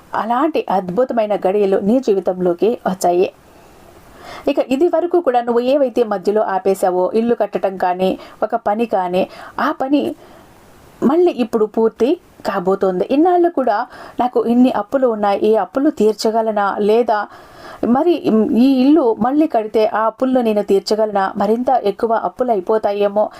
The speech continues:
ఎప్పుడు తీరుస్తానో ఏంటో" అని అలా ఆగిపోతూ వచ్చావు. ఎప్పుడో ఒకప్పుడు టైం వచ్చినప్పుడు చూసుకుందాంలే అని మధ్యలోనే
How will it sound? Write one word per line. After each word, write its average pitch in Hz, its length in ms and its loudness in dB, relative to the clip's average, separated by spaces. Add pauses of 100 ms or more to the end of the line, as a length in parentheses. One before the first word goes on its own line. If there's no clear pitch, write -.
(140)
ఎప్పుడు 320 340 0
తీరుస్తానో 208 720 -2
ఏంటో" 208 340 -2 (380)
అని 277 400 -2
అలా 196 340 -4
ఆగిపోతూ 190 800 -2
వచ్చావు. - 580 -4
ఎప్పుడో 349 300 0
ఒకప్పుడు 247 460 -2 (100)
టైం 262 180 0
వచ్చినప్పుడు 233 600 -2 (160)
చూసుకుందాంలే 208 680 0
అని 214 340 0
మధ్యలోనే 202 680 0